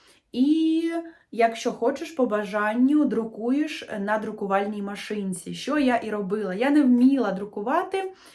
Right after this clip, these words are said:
але ж з п'ятої або шостої, мабуть, е, спроби в мене вийшла таки чітка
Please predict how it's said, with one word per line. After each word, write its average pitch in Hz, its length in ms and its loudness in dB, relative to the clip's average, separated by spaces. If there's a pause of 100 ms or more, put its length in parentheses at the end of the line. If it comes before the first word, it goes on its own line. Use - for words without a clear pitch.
(500)
але 262 560 6
ж 302 680 0
з 262 400 0
п'ятої 277 540 2
або 233 200 2
шостої, 220 680 -2 (480)
мабуть, 214 640 2
е, 196 340 -4
спроби 294 680 0
в 254 80 -2
мене 220 380 2
вийшла 196 800 0
таки 226 520 -4 (580)
чітка 220 680 0